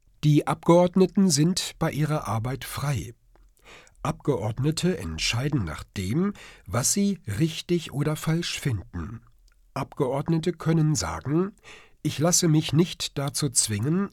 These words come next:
etwas zu machen oder nicht zu machen.“ Abgeordnete können zum Beispiel für oder gegen neue Gesetze stimmen.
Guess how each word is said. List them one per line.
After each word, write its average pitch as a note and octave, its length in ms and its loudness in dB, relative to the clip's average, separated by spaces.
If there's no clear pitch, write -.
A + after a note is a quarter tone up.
etwas - 540 -4
zu - 180 2
machen D3+ 480 2
oder D#3 280 4
nicht - 360 0
zu - 260 0
machen.“ - 460 -6
Abgeordnete E3 800 0
können E3+ 340 0
zum A#2 240 -2
Beispiel C#3+ 560 -2
für D3 520 2
oder F#3+ 260 6
gegen C#3 640 4
neue G#2 520 -2
Gesetze - 480 -2
stimmen. F2 520 -6